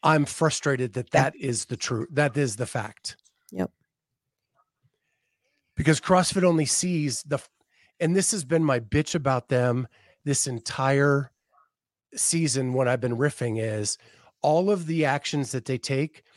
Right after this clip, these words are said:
Speaker 1: are one level of success. It's either,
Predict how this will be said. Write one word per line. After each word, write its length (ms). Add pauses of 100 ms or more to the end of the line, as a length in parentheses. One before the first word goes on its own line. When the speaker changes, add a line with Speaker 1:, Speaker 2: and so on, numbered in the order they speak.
(320)
Speaker 1:
are 160
one 360
level 680
of 520 (640)
success. 840 (1160)
It's 240
either, 280